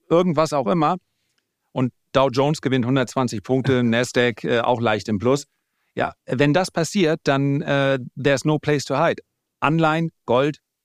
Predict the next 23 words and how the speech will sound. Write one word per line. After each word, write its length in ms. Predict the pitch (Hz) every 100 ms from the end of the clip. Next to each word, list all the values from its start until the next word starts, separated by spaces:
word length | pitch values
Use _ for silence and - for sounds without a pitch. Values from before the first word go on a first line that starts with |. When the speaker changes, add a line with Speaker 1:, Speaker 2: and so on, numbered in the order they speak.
| _
Speaker 1:
also 200 | 110 110
da 140 | 110 117
ist 180 | 147
ein, 200 | 180 160
vielleicht 380 | 135 147 139 120
ein, 260 | 139 131 123
damit 280 | 120 123 -
kann 140 | 143
man 100 | 156
sich 120 | 147
dann 180 | 151 143
schützen. 500 | - 151 - 143 147 _
Bitcoin, 520 | 147 - 143 147 156
who 120 | 120 127
knows, 380 | 123 131 156
weil 140 | - 117
dann 180 | 117 113
die 320 | 113 113 113
sehr 240 | 110 110 120
viel 260 | 135 117
Kapitalflucht 800 | 110 117 113 117 143 156 151 -
stattfinden 640 | - 143 143 147 139 135 131
wird. 200 | 135